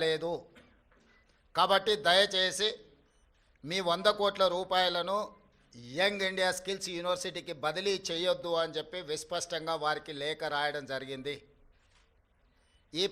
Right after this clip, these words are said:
పత్రికా సమావేశం ద్వారా పక్క రాష్ట్రాలు, పక్క దేశాలలో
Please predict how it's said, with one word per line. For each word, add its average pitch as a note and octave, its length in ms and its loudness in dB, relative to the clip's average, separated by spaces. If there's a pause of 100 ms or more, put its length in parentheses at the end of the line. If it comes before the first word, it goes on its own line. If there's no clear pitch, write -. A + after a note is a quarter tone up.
పత్రికా G#3 420 2 (120)
సమావేశం F#3 640 4
ద్వారా E3+ 260 4 (1200)
పక్క E3+ 220 2 (140)
రాష్ట్రాలు, G3 460 8 (140)
పక్క F#3 220 0 (160)
దేశాలలో F#3+ 540 4